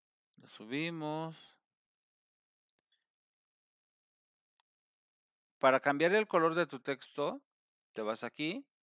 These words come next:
y aquí puedes poner solamente, eh, un color. Eh, de hecho, si tú mueves este del brillo,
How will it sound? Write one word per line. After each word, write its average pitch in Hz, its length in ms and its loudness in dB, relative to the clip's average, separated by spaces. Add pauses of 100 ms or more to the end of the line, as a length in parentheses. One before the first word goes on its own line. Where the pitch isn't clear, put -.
(480)
y 131 260 -4
aquí - 280 -6
puedes 127 360 -6
poner 117 340 -10
solamente, 110 1120 -8
eh, - 100 -20
un 110 220 -14
color. 90 340 -12 (880)
Eh, 104 540 -6
de 127 220 0
hecho, 156 260 -4
si 143 160 -10
tú 120 160 -8
mueves 117 580 -2
este 117 360 -8
del 127 180 -4
brillo, 139 540 -6